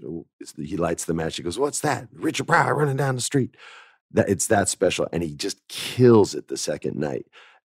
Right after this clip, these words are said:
And that was a way for me to just kinda, like, deal with the airplane, 'cause I didn't enjoy being on a coffin with wings. So I open it up. I'm watching about ten minutes in,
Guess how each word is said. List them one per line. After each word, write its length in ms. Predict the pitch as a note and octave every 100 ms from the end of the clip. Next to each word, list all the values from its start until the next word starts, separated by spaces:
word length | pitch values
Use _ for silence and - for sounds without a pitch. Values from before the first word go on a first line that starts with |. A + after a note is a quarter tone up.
| -
And 300 | F#2+ F#2 F#2+
that 120 | A#2+
was 140 | C3+ A2
a 40 |
way 200 | G#2+ A2+
for 120 | -
me 140 | G#2 G2+
to 100 | F2+
just 220 | F2+ -
kinda, 220 | G2+ F#2
like, 280 | C#2+ C2+ C2+
deal 440 | F2 F#2+ F2 E2+
with 320 | D#2 D#2 C#2+ - _ _ _ _ _
the 220 | F#2 A2+ D3
airplane, 400 | C#3+ - - - _
'cause 120 | E2
I 100 | F2
didn't 300 | F#2 G2 F#2+
enjoy 460 | - F2+ E2 F2+ F2
being 320 | D2 E2+ E2
on 140 | D#2 D2+
a 40 |
coffin 380 | - D#2 D2 D2
with 160 | C#2
wings. 380 | B1+ A#1 - - - - - _ _
So 380 | - A#2+ G#2+ - _ _ _ _ _ _ _ _
I 60 | F#2
open 260 | G2 F#2+
it 140 | E2+ D#2
up. 220 | D#2 -
I'm 120 | B1+
watching 300 | D2+ D2+ E2+
about 200 | C#2+ -
ten 220 | - G2
minutes 320 | F#2+ E2 D2+ D2
in, 300 | C#2 C2+